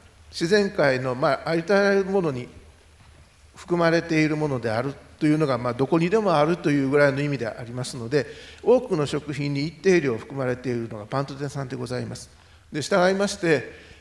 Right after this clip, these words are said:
えー、日本人においてパントデン酸の欠乏症、その他の報告は一切ございません。で、従いまして、えー、摂取量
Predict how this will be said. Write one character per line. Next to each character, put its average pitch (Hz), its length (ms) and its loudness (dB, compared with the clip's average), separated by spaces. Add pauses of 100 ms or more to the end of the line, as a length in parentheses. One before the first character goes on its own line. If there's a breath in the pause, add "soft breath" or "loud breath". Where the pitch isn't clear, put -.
え 135 680 0
ー、 - 20 -8
日 151 60 -4
本 175 180 -2
人 143 160 -8
に 127 100 -8
お 127 100 -6
い 120 60 -10
て 131 160 -6
パ 156 200 -4
ン 160 60 -6
ト 156 100 -12
デ 156 140 -8
ン 156 80 -8
酸 151 200 -4
の 147 100 -4
欠 151 240 -8
乏 151 180 -6
症、 131 280 -8
そ - 140 -10
の 143 80 -6
他 131 140 -6
の 110 240 -12
報 127 180 -12
告 - 180 -14
は 123 80 -6
一 - 80 -8
切 135 200 -6
ご 120 100 -10
ざ 160 140 -4
い 156 60 -6
ま 147 100 -6
せ 135 160 -8
ん。 127 60 -14 (200)
で、 139 120 -10
従 160 300 -2
い 160 40 -6
ま 160 100 -6
し - 100 -10
て、 180 300 -2 (380 loud breath)
え 135 160 0
ー、 - 20 -2
摂 143 240 -4
取 147 120 -4
量 131 60 -2